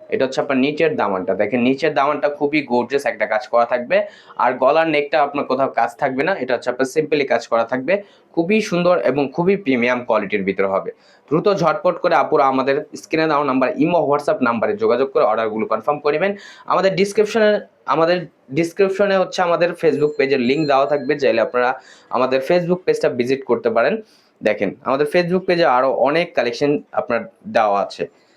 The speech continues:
এটা হচ্ছে আপনার দোপাট্টাটা, খুবই সুন্দর। আর প্রাইসটা আপনার রিজনেবল প্রাইসে দিচ্ছি, only ষোলোশো পঞ্চাশ টাকায়। আর যে আপুর অর্ডারগুলো কনফার্ম করবেন, এখানে আমাদের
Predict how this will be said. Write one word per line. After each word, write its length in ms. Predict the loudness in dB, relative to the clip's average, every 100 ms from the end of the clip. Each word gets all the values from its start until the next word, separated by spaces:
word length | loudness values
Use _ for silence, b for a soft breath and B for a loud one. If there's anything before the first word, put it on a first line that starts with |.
| b -2
এটা 100 | -2
হচ্ছে 160 | 0 0
আপনার 160 | 0 2
দোপাট্টাটা, 420 | 2 2 0 -2 -6 -6
খুবই 200 | -4 -2 -2
সুন্দর। 240 | -2 0 -2 -2 b b
আর 80 | -4 2
প্রাইসটা 280 | 0 2 0
আপনার 160 | 2 2 4
রিজনেবল 360 | 2 2 0 0
প্রাইসে 220 | 0 0 -2
দিচ্ছি, 160 | -2 0
only 180 | 2 -2 -2
ষোলোশো 300 | -2 -2 -2 -2
পঞ্চাশ 260 | -4 -6 -6 -4
টাকায়। 220 | -2 -4 b b b
আর 60 | -2
যে 60 | 0 2
আপুর 140 | 2 2
অর্ডারগুলো 320 | 2 2 0 0
কনফার্ম 260 | 0 0 2
করবেন, 160 | 2 2
এখানে 140 | 0 -2
আমাদের 180 | -2